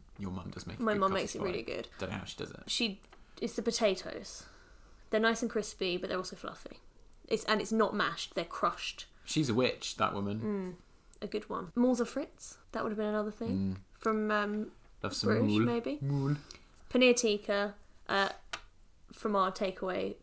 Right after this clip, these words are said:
Speaker 2: place of choice, which is Rasoi's and, um,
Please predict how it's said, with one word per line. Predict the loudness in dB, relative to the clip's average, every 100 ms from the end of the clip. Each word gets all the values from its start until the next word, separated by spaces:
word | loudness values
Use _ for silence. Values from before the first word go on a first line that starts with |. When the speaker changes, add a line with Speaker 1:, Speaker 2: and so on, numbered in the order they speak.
| -6
Speaker 2:
place | -4 -4
of | -8
choice, | -6 -4 -6
which | -10 -10
is | -6
Rasoi's | -6 -4 -6 -6 -6 -8 -16 -20 -12
and, | -8 -6 -6 -8 -12 -16 -18 -10
um, | -8 -6 -6